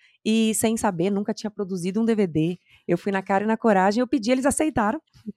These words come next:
E aí eu fui pro-, produzir meu primeiro D V D. É, já com uma super logística, a gente viajava em dois ônibus, é, era, era, a gente fez um,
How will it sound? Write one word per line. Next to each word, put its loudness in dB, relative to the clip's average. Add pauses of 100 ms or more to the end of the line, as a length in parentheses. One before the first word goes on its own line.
(280)
E -2
aí 0
eu 0
fui 0
pro-, 2
produzir 0
meu -2
primeiro -2
D 4
V 2
D. -4 (500)
É, 2
já 4
com -6
uma 2
super 0
logística, 0
a 0
gente -6
viajava 2
em -2
dois 2
ônibus, 2 (280)
é, 0
era, 4
era, 2
a 0
gente -4
fez 4
um, 2